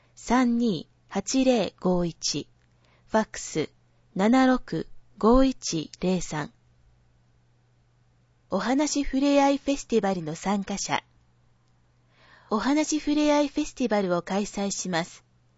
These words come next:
三好市内で読み聞かせなどの活動をしている個人、団体を募集します。平成二十七年二月八日日曜日、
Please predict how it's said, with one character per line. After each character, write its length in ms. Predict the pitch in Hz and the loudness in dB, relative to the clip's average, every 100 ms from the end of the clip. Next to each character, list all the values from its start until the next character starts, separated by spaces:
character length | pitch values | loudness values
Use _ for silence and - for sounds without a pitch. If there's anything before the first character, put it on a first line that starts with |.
| _ _ _ _ _ _ - | _ _ _ _ _ _ -4
三 120 | 226 | 4
好 120 | 254 | 4
市 320 | 285 285 - 285 | 4 0 0 0
内 240 | 254 214 | 0 0
で 240 | 175 170 - _ _ | 0 -2 -4 _ _
読 140 | 202 | 0
み 120 | 226 | 2
聞 140 | 262 - | 0 -2
か 120 | 277 | -2
せ 160 | 269 269 | 0 -2
な 120 | 277 | 0
ど 120 | 254 | 0
の 120 | 185 | -2
活 280 | - 180 202 | -6 -8 0
動 180 | 208 220 | 2 2
を 80 | 214 | 0
し 100 | - | -4
て 140 | - | -4
い 180 | 202 202 | -2 0
る 140 | 196 | -2
個 180 | 196 240 | -2 -2
人、 280 | 208 175 147 | -2 -4 -6
団 240 | - 214 233 | -2 -2 0
体 300 | 233 240 226 | 0 2 2
を 100 | 214 | 0
募 120 | 190 | -2
集 200 | - 208 | 0 -2
し 180 | - 185 | -2 -2
ま 160 | 170 | -4
す。 160 | - _ _ _ _ _ _ _ _ _ _ _ _ | -4 _ _ _ _ _ _ _ _ _ _ _ _
平 220 | - 262 294 | 0 2 2
成 280 | - 302 | 0 0
二 160 | 285 294 | 2 0
十 240 | 233 214 | 0 0
七 300 | 190 185 190 | 0 -2 -2
年 260 | 190 160 135 _ | -4 -6 -10 _
二 160 | 175 196 | -4 0
月 340 | 247 254 240 | 0 -2 -2
八 220 | 220 226 214 | 0 0 -2
日 240 | - 196 | -6 -4
日 360 | 190 - - 214 | -4 -6 -4 -2
曜 200 | 214 175 | -2 -4
日、 240 | 143 - | -8 -12